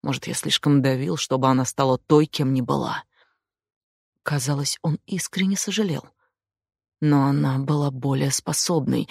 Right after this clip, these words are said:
чем осознавала. Я просто хотел, чтобы она раскрыла свои лучшие качества.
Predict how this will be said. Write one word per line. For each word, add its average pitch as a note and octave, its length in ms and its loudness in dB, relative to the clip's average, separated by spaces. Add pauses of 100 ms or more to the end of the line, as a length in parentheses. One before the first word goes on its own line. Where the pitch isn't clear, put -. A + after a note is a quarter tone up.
(180)
чем D3+ 340 4
осознавала. D3 840 0 (400)
Я D#3 160 8
просто - 320 -4
хотел, - 340 -4
чтобы C#3+ 300 4
она C#3 240 6
раскрыла C#3 460 0
свои C#3+ 260 2
лучшие C#3 480 2
качества. - 640 -4